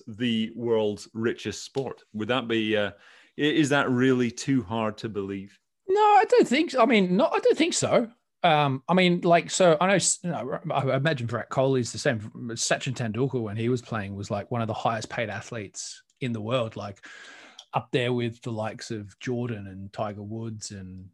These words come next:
Speaker 2: you know, Ronaldo and, and those, you know, these, these mega names. But it was, but it's always sort of been concentrated to a
Speaker 1: A few
Speaker 2: few.
Speaker 1: players.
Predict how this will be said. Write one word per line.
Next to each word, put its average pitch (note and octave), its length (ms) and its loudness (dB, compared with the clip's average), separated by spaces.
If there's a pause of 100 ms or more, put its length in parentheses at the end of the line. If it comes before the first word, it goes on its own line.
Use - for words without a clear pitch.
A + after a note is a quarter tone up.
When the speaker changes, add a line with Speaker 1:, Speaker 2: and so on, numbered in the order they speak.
(120)
Speaker 2:
you G#2 100 -14
know, F#2+ 80 -14
Ronaldo G2+ 640 -12
and, F#2+ 300 -16
and A2+ 120 -6
those, A2+ 340 -6
you A#2+ 80 -4
know, F#2+ 100 -10
these, A#2 300 -4
these A2 240 -6
mega A#2 340 -2
names. A#2 480 -4 (380)
But C#3 160 4
it B2+ 120 0
was, C#3 140 2
but C#3 180 0
it's C#3 120 0
always F3 180 10
sort E3 160 8
of C3 80 2
been A#2+ 160 2
concentrated C#3 1120 2
to A#2 340 -2 (460)
a C3 60 0
Speaker 1:
A - 20 0
few - 300 -10
Speaker 2:
few. D3+ 220 6
Speaker 1:
players. B2 280 0